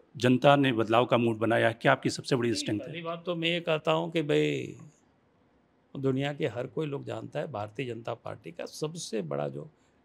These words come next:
Speaker 2: स्ट्रेंथ है वो संगठन है, और उसके बाद, अ, मोदी जी का जो कार्यक्रम है गरीब कल्याण योजना, जिस पर जनता विश्वास करती है, भरोसा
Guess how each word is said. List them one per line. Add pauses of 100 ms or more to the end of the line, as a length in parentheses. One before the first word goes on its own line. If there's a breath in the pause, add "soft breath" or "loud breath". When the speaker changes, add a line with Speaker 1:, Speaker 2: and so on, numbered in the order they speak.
Speaker 2:
स्ट्रेंथ (100)
है
वो
संगठन
है, (2750)
और
उसके
बाद,
अ, (1120 loud breath)
मोदी
जी
का
जो (680)
कार्यक्रम
है
गरीब
कल्याण (100)
योजना, (1300)
जिस
पर
जनता
विश्वास
करती
है,
भरोसा